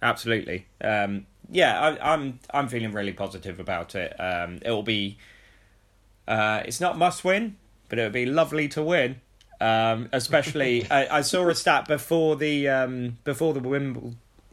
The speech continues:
Speaker 1: yeah, before the Wimbledon game that was our next seven games, the average place is sixteenth. Um, and for this season, we've still got six of the bottom seven to play
Speaker 2: Mm.
Speaker 1: against. The seventh was Wimbledon.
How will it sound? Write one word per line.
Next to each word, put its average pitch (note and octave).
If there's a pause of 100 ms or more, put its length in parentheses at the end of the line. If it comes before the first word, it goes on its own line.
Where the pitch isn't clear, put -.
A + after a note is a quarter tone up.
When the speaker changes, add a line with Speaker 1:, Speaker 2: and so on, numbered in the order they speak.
(120)
Speaker 1:
yeah, A#2
before D3
the C3
Wimbledon A2+
game F#2
that G2+
was G2+
our A2
next A2
seven G2+ (720)
games, G2
the G#2
average G#2
place G#2
is F#2+
sixteenth. - (720)
Um, F#2+
and A2
for C3+
this B2
season, G#2
we've G#2+
still A#2
got G#2
six -
of A2
the G#2
bottom G2+
seven G2 (200)
to -
play G#2+
Speaker 2:
Mm. G2
Speaker 1:
against. F2 (340)
The A#2
seventh A2+ (480)
was A2
Wimbledon. G2+